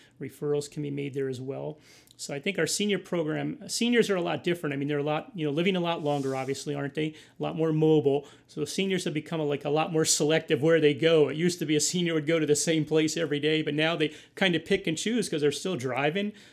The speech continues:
Public transportation's good. There's other transportation out there. Uh, but, yeah, that, that's a really important program as people age out, you know, to be able to have that, uh, group of people around them, really support network. And I see a lot of the same faces every day when I walk through.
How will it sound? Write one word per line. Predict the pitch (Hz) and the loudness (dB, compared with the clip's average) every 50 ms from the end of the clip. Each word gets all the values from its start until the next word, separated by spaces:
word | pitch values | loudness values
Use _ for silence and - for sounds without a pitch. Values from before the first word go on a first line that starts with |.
| _ _ | _ _
Public | - 170 156 160 156 | -8 -6 -4 -4 -4
transportation's | - - 160 151 - - 131 - - 165 175 170 - 185 175 175 | -4 -4 -4 -4 -4 -8 -8 -6 -4 -4 -4 -4 -4 -6 -8 -8
good. | - 180 185 190 | -6 -6 -6 -4
There's | 151 147 127 | -2 -4 -2
other | 151 147 143 147 | -4 -4 -6 -6
transportation | - - 160 151 147 - 143 - - 147 135 - 156 135 | -6 -6 -6 -6 -6 -8 -10 -6 -6 -6 -6 -6 -8 -8
out | 131 139 143 - - | -8 -8 -8 -8 -6
there. | 160 160 170 175 - - - - - _ _ _ _ | -8 -8 -8 -10 -12 -16 -20 -20 -20 _ _ _ _
Uh, | - - 156 | -16 -14 -12
but, | 135 143 - - | -12 -12 -10 -8
yeah, | 165 156 151 | -6 -4 -2
that, | 143 175 190 180 | 0 -2 0 0
that's | 214 247 247 - | 0 -2 0 0
a | 302 | 0
really | 277 226 214 196 175 160 | 0 0 0 0 0 -2
important | 156 156 - 180 165 160 160 147 | -4 -4 -4 -4 -4 -4 -6 -8
program | - - 160 156 147 147 147 147 | -6 -4 -4 -2 -2 -2 -4 -6
as | 143 - | -6 -8
people | - - 160 147 - - 143 143 | -10 -10 -10 -8 -8 -8 -8 -6
age | 139 139 139 123 - | -6 -6 -8 -8 -8
out, | 151 139 135 131 131 135 - _ | -8 -10 -10 -10 -12 -14 -14 _
you | 147 139 | -12 -10
know, | 139 135 139 139 | -10 -8 -8 -8
to | 143 131 | -8 -8
be | 135 143 139 | -8 -8 -8
able | 139 139 143 | -8 -8 -10
to | 151 | -12
have | 107 135 143 131 123 | -10 -10 -10 -8 -8
that, | 139 139 135 - - - - - _ _ _ _ - - | -8 -8 -10 -12 -16 -20 -20 -20 _ _ _ _ -20 -20
uh, | 160 165 165 175 - _ - 131 | -18 -18 -18 -20 -20 _ -18 -8
group | 117 170 175 175 - | -4 -2 -2 -2 -2
of | 156 - | -6 -8
people | - 170 160 160 156 | -6 -8 -6 -4 -4
around | 147 131 139 135 143 143 | -4 -4 -4 -4 -4 -4
them, | 139 147 | -4 -2
really | 160 196 214 202 170 | 0 0 2 2 0
support | 151 - - 135 - - 156 156 151 - - | -2 -4 -6 -10 -8 -4 -2 -2 -2 -4 -6
network. | 131 127 131 156 135 139 - | -12 -12 -10 -10 -10 -8 -6
And | 151 147 | -4 -4
I | 151 | -4
see | 151 - - 226 | -4 0 2 4
a | 220 185 | 4 4
lot | 156 156 165 160 156 | 2 0 0 0 0
of | 143 | 0
the | 147 | -2
same | 147 - 156 147 143 | -2 0 -2 -2 -2
faces | 143 - 139 143 131 - - 120 | -2 -4 -4 -4 -4 -6 -8 -8
every | 131 127 127 127 | -8 -8 -8 -8
day | 120 131 127 127 | -8 -6 -6 -6
when | 131 127 | -8 -8
I | 127 | -10
walk | 120 127 123 120 - | -12 -12 -14 -14 -12
through. | - 139 131 127 135 | -10 -8 -8 -8 -10